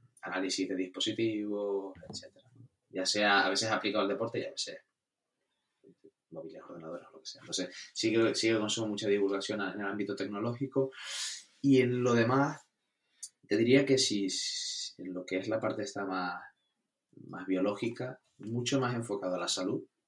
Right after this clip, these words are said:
eso lo reconozco, que no tanto al rendimiento. Sí,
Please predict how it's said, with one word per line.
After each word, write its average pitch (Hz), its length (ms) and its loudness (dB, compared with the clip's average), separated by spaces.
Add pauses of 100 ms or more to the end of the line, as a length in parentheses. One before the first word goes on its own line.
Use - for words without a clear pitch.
(340)
eso - 180 -14 (100)
lo - 100 -12
reconozco, - 480 -4
que 95 120 -4
no 92 120 -2
tanto 92 240 -4
al 90 80 -2
rendimiento. 85 460 -8 (220)
Sí, 80 380 -10